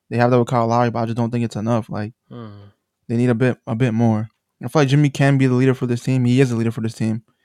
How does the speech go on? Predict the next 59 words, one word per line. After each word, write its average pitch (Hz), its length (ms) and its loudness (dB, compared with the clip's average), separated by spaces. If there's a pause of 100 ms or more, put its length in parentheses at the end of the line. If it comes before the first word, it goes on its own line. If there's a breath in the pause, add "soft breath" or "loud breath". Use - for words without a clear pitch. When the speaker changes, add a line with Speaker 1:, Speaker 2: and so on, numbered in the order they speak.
(180)
Speaker 1:
I 131 80 -6
feel 123 120 0
like 120 60 -4
he 123 60 -6
can 127 220 0
take 123 220 -4
them 113 320 -2
to 120 100 -4
the 117 80 -2
finals 117 420 0
again, 113 480 0 (440)
but, 113 280 0 (460)
you 117 80 -4
know, 117 160 2
he 120 60 2
just 113 160 -4
needs 120 180 0
more. 113 320 0 (320)
Speaker 2:
Again, 135 240 -2
I'm 123 80 -4
gonna 120 120 -6
give 117 120 -10
you 117 60 -8
the 117 60 -8
credit. 120 340 -6
They 113 100 -6
are 110 80 -6
pretenders. 110 680 -12
Um, 110 340 -10
I 110 80 -10
guess 117 160 -8
I'm 117 60 -6
gonna 113 100 -4
have 110 120 -10
to 113 80 -12
go 110 140 -4
and 110 100 -6
say 117 240 -6
it 107 80 -6
because 107 320 -12
they, 110 180 -12 (240)
I 123 120 -4
understand 123 300 -8
they're 113 80 -10
one 117 200 -10
game 113 140 -8
away, 113 320 -6 (800 soft breath)
but 110 420 -8 (540)
the 127 60 -6
team 135 340 -6
is 110 140 -6
definitely 113 340 -8
needs 110 140 -12
to 113 80 -12
be 107 100 -10
a-, 107 60 -10
approved. 113 640 -8 (260)
Um, 110 280 -12
but, 113 320 -8